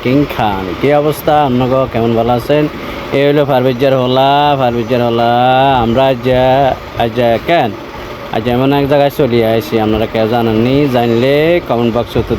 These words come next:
দিবেন। ঠিক আছে, আমরা চলে আইছি আজকে বটতলি।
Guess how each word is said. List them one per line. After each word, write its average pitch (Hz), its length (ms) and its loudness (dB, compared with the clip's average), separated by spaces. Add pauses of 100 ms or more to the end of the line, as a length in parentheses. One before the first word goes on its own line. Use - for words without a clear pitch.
দিবেন। 147 300 0 (520)
ঠিক 170 120 2
আছে, 147 320 0
আমরা 127 240 2
চলে 123 280 0
আইছি 131 360 0
আজকে 117 260 0
বটতলি। 117 680 0